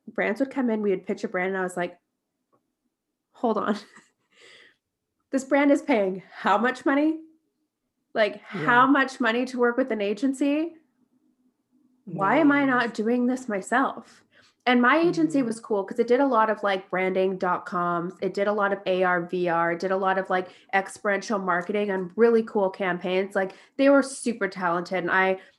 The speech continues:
Speaker 1: I'm so grateful that I got to, like, learn and work amongst, like, their creative director and their talent. Like, I, it was just really cool being a sponge,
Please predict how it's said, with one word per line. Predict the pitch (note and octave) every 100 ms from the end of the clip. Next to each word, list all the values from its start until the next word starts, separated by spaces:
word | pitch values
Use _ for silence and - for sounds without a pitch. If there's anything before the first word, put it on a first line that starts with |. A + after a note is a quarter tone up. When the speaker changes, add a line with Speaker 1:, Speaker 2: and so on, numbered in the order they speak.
| _
Speaker 1:
I'm | G3+ G#3
so | G3+ A3+ G#3+
grateful | F#3+ F3 F3 G3
that | F#3
I | E3+
got | E3+ E3 -
to, | G3
like, | F3 F3
learn | F#3+ F#3 F3+ F3 F3 F3
and | F3+ F3 -
work | F#3 F#3 F3+
amongst, | F#3+ F3 E3+ E3+
like, | F#3 F3 F#3+
their | F3+
creative | G3 G3+ G3 F#3+
director | F#3 F3 F3+ E3+
and | E3+
their | F3
talent. | F3 G3 F#3+ F#3
Like, | G3 F#3+ - _ _ _ _ _ -
I, | G#3+ G#3+ G#3+
it | A3
was | A3 A3+
just | A3 G#3+
really | G#3 G3
cool | G3 F#3
being | F3 E3
a |
sponge, | E3+ - D#3 D#3 -